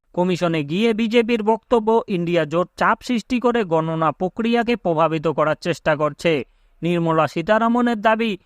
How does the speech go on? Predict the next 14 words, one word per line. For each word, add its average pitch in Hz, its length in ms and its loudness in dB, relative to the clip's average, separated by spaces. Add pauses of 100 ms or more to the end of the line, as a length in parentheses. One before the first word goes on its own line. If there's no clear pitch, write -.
বিরোধীরা 165 500 2
খুব 226 280 -2 (100)
পদ্ধতিগতভাবে 226 1120 0 (420)
ভোট 160 300 -2
গণনাকে 226 600 2
প্রভাবিত 160 500 0
করছে। 156 600 0 (200)
ওরা 170 240 4
প্রথমে 226 520 0
স্বশাসিত 233 600 -2
সংস্থাকে 220 640 -2
আক্রমণ 156 600 -2
করে, 151 280 -2 (320)
গোটা 156 300 2